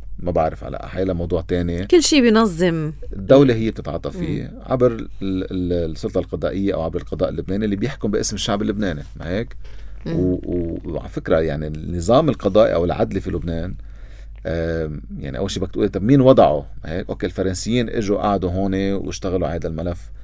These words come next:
Speaker 1: بس ما هن اللبنانيين اللي حطوا أفكارهم واللي ركبوا له كل السكولات تبعه وحطوا إذا بدك ال-، التاتش اللبنانية فيه، هن تلاميذ تخرجوا من الجامعات كمان ال-، الفرنسية اللي كانت موجودة وعم بتخرج محامين.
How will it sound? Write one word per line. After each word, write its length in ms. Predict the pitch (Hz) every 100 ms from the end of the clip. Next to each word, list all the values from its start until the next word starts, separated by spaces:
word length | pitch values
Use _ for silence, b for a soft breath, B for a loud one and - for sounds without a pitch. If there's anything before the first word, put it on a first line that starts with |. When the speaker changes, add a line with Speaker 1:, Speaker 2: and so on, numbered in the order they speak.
| b
Speaker 1:
بس 140 | - 90
ما 120 | 87
هن 120 | 120
اللبنانيين 500 | 110 95 95 101 131
اللي 340 | 113 95 92 - -
حطوا 320 | - - -
أفكارهم 600 | - - 104 98 90 92 95 b b b -
واللي 220 | 82 87
ركبوا 360 | 82 - 95 110
له 80 | 98
كل 160 | 107
السكولات 440 | 98 - 95 95 -
تبعه 540 | 87 76 82 87 90 -
وحطوا 440 | 87 - 113 104
إذا 120 | 87
بدك 360 | 92 98 95 -
ال-، 240 | 87 85
التاتش 640 | 80 80 80 80 110 107 98
اللبنانية 500 | 92 87 92 104 95
فيه، 360 | - 92 95 b b b b -
هن 200 | 135 101
تلاميذ 500 | 95 95 113 117 98
تخرجوا 640 | - 104 98 95 90 98
من 400 | 95 101 110 -
الجامعات 640 | 87 87 87 76 87 104 -
كمان 500 | 90 85 95 110 110
ال-، 580 | 92 85 82 82 76 76
الفرنسية 800 | 76 87 85 78 101 104 113 117 b b b
اللي 100 | -
كانت 280 | 87 110 107
موجودة 400 | 90 85 104 101
وعم 100 | 90
بتخرج 380 | 85 - 107 92
محامين. 480 | 90 - 131 117